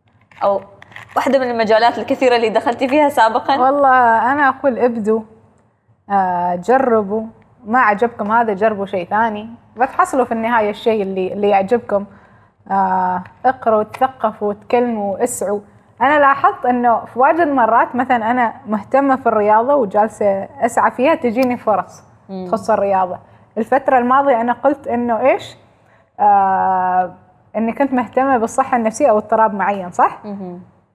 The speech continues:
Speaker 2: سبحان الله، جوني شركة فلاورد، قالوا لي: "هذا شهر الصحة النفسية"،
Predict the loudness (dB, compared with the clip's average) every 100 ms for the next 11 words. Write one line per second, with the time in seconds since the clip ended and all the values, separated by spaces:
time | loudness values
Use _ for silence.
0 | _ -8 -4 -4 -2 0 2 4 4 4
1 | 4 2 -2 -12 -20 _ _ _ -6 0
2 | 2 2 0 2 0 0 -4 0 4 4
3 | 4 2 0 -8 -14 -2 2 2 2 0
4 | 0 0 0 2 2 2 -2 0 0 0
5 | -2 -4 -2 -4 -4 -6 -2 2 4 4
6 | 2 -2